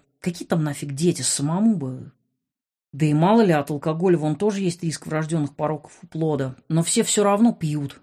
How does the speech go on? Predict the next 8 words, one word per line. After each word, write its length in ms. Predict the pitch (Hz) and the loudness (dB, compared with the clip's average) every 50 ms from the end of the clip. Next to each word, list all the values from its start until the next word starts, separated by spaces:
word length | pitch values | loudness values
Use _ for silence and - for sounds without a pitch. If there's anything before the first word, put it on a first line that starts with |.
| _ _ - | _ _ -18
и 80 | 127 | -16
все 240 | 123 - - 165 156 | -12 -8 -4 -4 -2
вроде 240 | 160 175 175 165 151 | 0 0 0 0 0
нормально. 640 | 143 139 139 160 170 180 190 185 180 165 143 127 - _ _ _ _ _ _ _ _ _ _ _ _ _ _ - | 0 -2 -2 -2 -2 -4 -2 -2 -4 -6 -6 -8 -14 _ _ _ _ _ _ _ _ _ _ _ _ _ _ -2
Нет, 200 | 160 180 180 175 | 0 0 0 0
химия — 420 | - - 233 240 233 208 190 190 | -2 0 4 4 6 6 4 2
это 140 | 180 - 185 | 0 0 0
жесть. 480 | 170 160 175 170 127 120 - - - | 0 2 0 0 -2 -2 -8 -14 -20